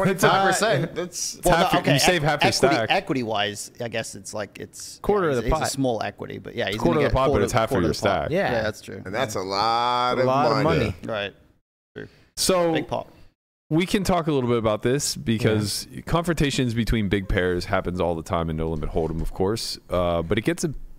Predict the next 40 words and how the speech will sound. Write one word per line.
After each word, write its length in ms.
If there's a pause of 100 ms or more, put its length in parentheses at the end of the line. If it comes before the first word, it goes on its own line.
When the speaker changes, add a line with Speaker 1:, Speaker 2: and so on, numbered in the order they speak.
(140)
Speaker 1:
it 80
gets 180
particularly 640
juicy 540
whenever 400
you're 220
at 120
depth. 480 (100)
And 560
these 220
guys 240
were 100
all 80
five 260
hundred 160
big 140
blinds 240
effective 440
to 80
start 240
this 140
hand. 380 (540)
And 60
this 100
is 100
something 300
that 160
I 100
notice 360
a 80
lot 480 (100)
in 160
the 60
games 300
that 120
I 120
play, 340
where 440
big 380
pairs, 640